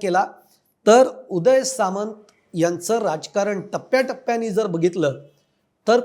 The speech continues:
खूप इंटरेस्टिंग, म्हणजे सगळ्यांची मर्जी राखत, गोड बोलत, अत्यंत धूर्तपणाने आपली स्पेस निर्माण करत उदय सामंत आज या पदापर्यंत आलेले आहेत.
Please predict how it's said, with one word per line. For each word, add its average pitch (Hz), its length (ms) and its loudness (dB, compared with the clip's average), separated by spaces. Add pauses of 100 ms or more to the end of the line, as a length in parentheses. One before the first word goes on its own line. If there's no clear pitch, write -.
(120)
खूप 302 300 0
इंटरेस्टिंग, 220 560 -2
म्हणजे 208 580 -2 (720)
सगळ्यांची 214 720 -2
मर्जी 180 400 0
राखत, 196 500 -2 (280)
गोड 165 420 8
बोलत, 170 380 -2 (460)
अत्यंत 294 600 -2
धूर्तपणाने 214 1120 -2 (380)
आपली 214 380 2
स्पेस - 640 2
निर्माण 208 380 0
करत 175 260 -2 (400)
उदय 185 240 2
सामंत 208 400 -4 (220)
आज 175 240 -2 (580)
या 165 160 2
पदापर्यंत 180 680 -2
आलेले 131 300 -10
आहेत. - 100 -20